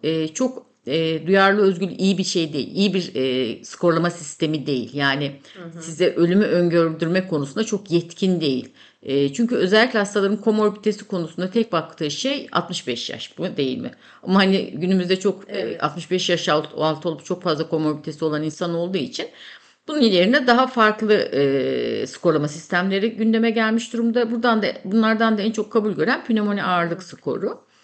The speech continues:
Speaker 1: E, pnömoni ağırlık skorunda işte hani elli yaş altındaysa, herhangi bir komorbidesi yoksa ya da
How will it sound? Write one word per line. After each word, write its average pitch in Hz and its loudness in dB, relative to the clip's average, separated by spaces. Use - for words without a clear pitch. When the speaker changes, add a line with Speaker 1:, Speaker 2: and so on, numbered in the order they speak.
Speaker 1:
E, 185 -6
pnömoni 240 2
ağırlık 233 4
skorunda 240 0
işte 214 0
hani 202 0
elli 220 4
yaş 185 6
altındaysa, 175 2
herhangi 175 0
bir 160 -6
komorbidesi 170 -4
yoksa 160 -2
ya 143 2
da 160 0